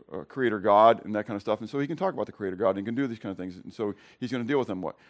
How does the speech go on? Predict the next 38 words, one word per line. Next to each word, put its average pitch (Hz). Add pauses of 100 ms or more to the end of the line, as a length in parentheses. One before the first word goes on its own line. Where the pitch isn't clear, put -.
He 135
goes 147
into 131
marketplace, 156 (220)
what 131
does 120
he 123
have? 85 (3000)
He's 160
got 170
a -
whole 175
smattering 139 (400)
of 113
stuff, 98
right? 156 (280)
'Cause 170
you're 190
gonna 165
have 165
some 165
of 180
those 151
Jews 143
and 139
every 135
other 127
place 131
all 135
being 120
in 127
there. 117 (260)
But 151
now 220
he's 220
in 214
the 190
area 185